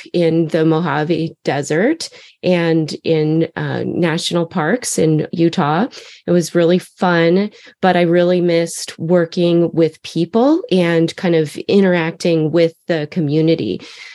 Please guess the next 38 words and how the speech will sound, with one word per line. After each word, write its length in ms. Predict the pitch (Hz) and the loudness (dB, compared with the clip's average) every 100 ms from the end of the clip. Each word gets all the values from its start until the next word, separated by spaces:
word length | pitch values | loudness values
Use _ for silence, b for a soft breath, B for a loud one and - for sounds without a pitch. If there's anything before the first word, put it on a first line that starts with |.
| B | B
So 540 | - 196 185 180 175 | -2 2 4 4 4
I 140 | - | 2
got 260 | 175 165 165 | 0 0 0
an 160 | 175 170 | 0 -2
option 800 | 160 156 - - 160 156 156 - - | -2 -4 -4 0 2 2 0 -4 -8
to 600 | - 175 160 156 156 - | -4 0 2 4 2 0
apply 440 | 165 160 - 151 165 | -4 -6 -4 -2 -2
for 160 | - | 0
a 60 | 165 | -2
job 460 | 147 151 147 156 151 - | 0 -2 0 -2 -4 -4
at 380 | 151 139 - - 180 | -4 -4 -6 -6 -4
a 60 | |
soil 320 | - 175 165 | -2 2 2
and 100 | 165 | 2
water 180 | 156 156 | 2 0
conservation 640 | 156 160 160 156 151 165 | -2 -4 -2 -2 -2 0
district, 600 | 151 147 - 147 175 - - B B B | 0 -2 -4 -4 -4 -6 -20 B B B
not 260 | 175 180 185 | 0 0 0
the 80 | |
one 220 | 170 165 156 | 0 2 2
I'm 200 | 151 147 | 0 -2
at 300 | 151 147 - | -4 -4 -4
now, 480 | 147 135 139 196 - B B B | -4 -2 -2 -2 -4 B B B
but 180 | 170 - | 0 0
I 80 | 175 | 0
loved 260 | 185 208 | 2 2
it 140 | 226 - | 0 -2
so 380 | - 196 208 | -4 0 0
much 560 | 214 196 185 175 - - | 2 2 0 -2 -6 -4
because 360 | 180 190 180 160 | -4 0 0 0
I 80 | 165 | 0
was 220 | 165 - | 0 0
able 340 | 180 175 180 180 | 0 2 2 0
to 500 | - 196 170 165 165 B B - | -2 0 2 2 0 B B -2
work 360 | 180 190 185 - _ - - | 0 0 -2 -14 _ -8 -2
at 160 | 185 | -2
that 240 | 170 151 - | 0 -2 0
interface 720 | 202 220 - 180 170 - | 2 2 0 0 0 -2